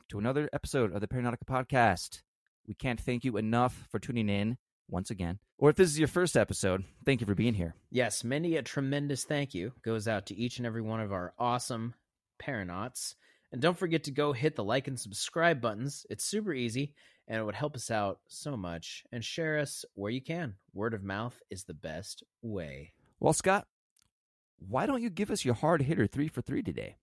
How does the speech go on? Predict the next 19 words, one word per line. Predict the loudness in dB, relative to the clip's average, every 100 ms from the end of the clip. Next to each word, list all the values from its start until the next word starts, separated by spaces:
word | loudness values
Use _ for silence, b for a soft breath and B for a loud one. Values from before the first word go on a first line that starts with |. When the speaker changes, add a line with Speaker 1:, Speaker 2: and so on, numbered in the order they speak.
| _ _ _ _
Speaker 2:
Yes, | -4 2 4 2
sir. | 0 4 6
Yes, | 8 6 4
sir. | 0 4 4
This | 4 0
first | 0 -2 -2
story | -2 2 2
comes | 2 -2 0
out | 0 0
of | -2 -6 -2
A | 0
P | 0 -2
News | 0 0 2 0 -2 -6
from | -4 -2
March | 0 -2 -4
twenty-second, | -6 -6 -6 -4 -6 -6 -12
twenty | -12 -10 -10
twenty-three. | -10 -10 -10 -10 -8 -6 -6 -10 _ _ _ _ _ _ _ _ -8
Two | 0 2 2 0